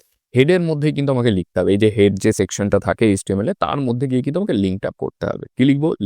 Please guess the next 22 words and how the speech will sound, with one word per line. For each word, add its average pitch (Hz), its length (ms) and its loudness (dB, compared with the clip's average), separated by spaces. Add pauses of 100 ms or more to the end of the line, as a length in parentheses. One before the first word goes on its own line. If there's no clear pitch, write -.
লিংক, 101 220 -2 (1600)
রেফারেন্স, 143 460 2 (960)
আমি 156 100 4 (100)
রেফারেন্স 113 380 2
কিছু 113 220 0
দিতে 101 240 2
চাই 95 180 0
না, 143 60 -4 (340)
আমাকে 113 240 4 (600)
যে, 104 200 2 (220)
আহ, 101 120 0 (100)
লিঙ্কের 104 260 2 (180)
টাইপটা 92 400 -6
সেটা 90 240 -6
দিতে 90 200 -6
হবে 95 180 -2
এখানে। 110 200 -6 (400)
নাম 98 180 0 (100)
কি? - 100 -2 (380)
ডেমো 98 320 2 (2000)
ডট 98 400 2 (300)
সিএসএস। - 880 -4